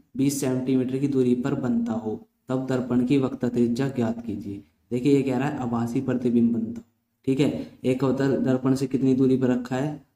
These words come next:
दस सेंटीमीटर की दूरी पर रखा है, ठीक है। तो हम इसके, हम इसकी जो है फोकस दूरी बतानी है पहले तो, ठीक है। पहले फोकस दूरी निकाल लेंगे, उससे फिर हम क्या निकाल लेंगे, वक्र त्रिज्या,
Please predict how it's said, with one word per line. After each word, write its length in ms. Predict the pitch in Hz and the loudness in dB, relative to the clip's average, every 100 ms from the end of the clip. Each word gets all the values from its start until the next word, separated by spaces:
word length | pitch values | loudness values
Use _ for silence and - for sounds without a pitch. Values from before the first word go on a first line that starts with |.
| _ | _
दस 240 | 135 131 - | -4 -2 0
सेंटीमीटर 520 | 131 131 135 131 135 | 2 4 2 2 0
की 120 | 135 | 0
दूरी 220 | 131 131 | 2 2
पर 140 | 127 117 | 2 0
रखा 260 | 113 - | -2 -6
है, 180 | 101 104 _ _ _ | -12 -14 _ _ _
ठीक 140 | 139 143 | -4 -4
है। 260 | 147 - - _ | -6 -10 -16 _
तो 60 | 127 | -2
हम 220 | 127 131 | 2 2
इसके, 220 | 127 147 | 2 0
हम 360 | 147 143 127 135 | 0 0 2 2
इसकी 240 | - 135 | 2 2
जो 100 | 147 | 4
है 160 | 151 - | 2 2
फोकस 320 | 127 135 131 | 0 0 0
दूरी 180 | 135 135 | 2 2
बतानी 380 | 123 113 101 101 | 0 -4 -6 -6
है 140 | 101 - | -8 -6
पहले 300 | 110 107 - | -6 -6 -6
तो, 200 | 104 - _ _ - | -8 -10 _ _ -4
ठीक 100 | 143 | -2
है। 80 | - - - | -2 -6 -6
पहले 180 | 127 127 | 0 2
फोकस 280 | 127 123 131 | 2 2 2
दूरी 240 | 131 139 139 | 2 4 6
निकाल 200 | 139 135 | 6 4
लेंगे, 260 | 143 151 | 4 2
उससे 420 | 135 - - 147 | 0 -4 0 2
फिर 120 | 147 139 | 4 4
हम 120 | 139 | 4
क्या 100 | 131 | 2
निकाल 200 | 127 127 | 2 4
लेंगे, 200 | 127 156 | 4 4
वक्र 340 | 143 120 - 117 | 2 0 -2 -4
त्रिज्या, 480 | 117 113 - 117 | -2 -6 -4 -6